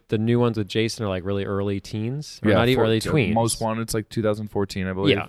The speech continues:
Speaker 1: So, like, this is just, like, some weird heyday, like, it's a, it's weird to see the same energy from pre-nine eleven carry over post-nine eleven.
Speaker 2: Mm-hmm.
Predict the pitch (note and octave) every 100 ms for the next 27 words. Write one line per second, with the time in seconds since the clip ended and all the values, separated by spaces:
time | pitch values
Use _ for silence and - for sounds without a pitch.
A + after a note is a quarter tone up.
0 | - _ _ _ - C#3 C#3 E3 - F3
1 | D3 C#3 C3+ - - C3 A2 A2 B2+ C#3
2 | C3 G#2+ A#2 A#2 A2 G#2+ G#2+ G#2 F#2+ F#2
3 | F#2 - _ _ _ _ _ _ _ _
4 | _ _ _ _ B2+ - D3+ C3+ D#3+ C3+
5 | A#2+ D#3 A#3+ A3+ - D#3+ B2+ - C3 C#3
6 | - B2+ C3 B2+ B2 A#2 G#2 - - A2+
7 | A2+ A2+ G#2+ G2 G#2+ A2+ - - A#2 G#2
8 | - G2 F#2 F#2 - G2 - G#2 G2 A#2
9 | - - - G2 G#2+ G#2+ A#2